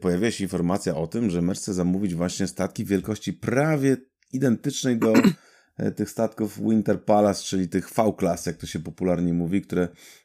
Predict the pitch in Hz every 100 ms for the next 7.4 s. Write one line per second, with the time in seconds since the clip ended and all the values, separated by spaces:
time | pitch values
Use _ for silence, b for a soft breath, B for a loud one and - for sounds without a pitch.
0 | - 90 87 85 90 90 98 87 87 90
1 | 87 85 82 90 87 85 85 85 85 87
2 | 87 82 82 85 80 85 82 80 - 82
3 | 104 - B B B B - 95 104 120
4 | 120 - 92 98 101 98 92 92 - 87
5 | 95 107 - 113 110 _ _ 90 92 101
6 | 95 - - 87 90 82 85 87 82 80
7 | - 90 117